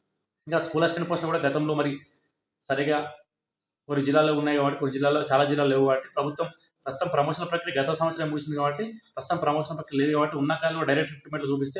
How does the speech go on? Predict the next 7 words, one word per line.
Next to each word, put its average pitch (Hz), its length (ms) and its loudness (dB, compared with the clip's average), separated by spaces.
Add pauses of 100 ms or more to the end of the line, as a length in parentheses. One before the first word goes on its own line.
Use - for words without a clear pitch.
నిరుద్యోగ 139 360 -2
లాభం 135 200 0
జరుగుతుంది. 143 360 -2 (280)
ఇంకా 156 200 -2 (640)
చాలామంది 165 380 2
గమనించాల్సి 160 440 0
ఏంటంటే 160 320 -2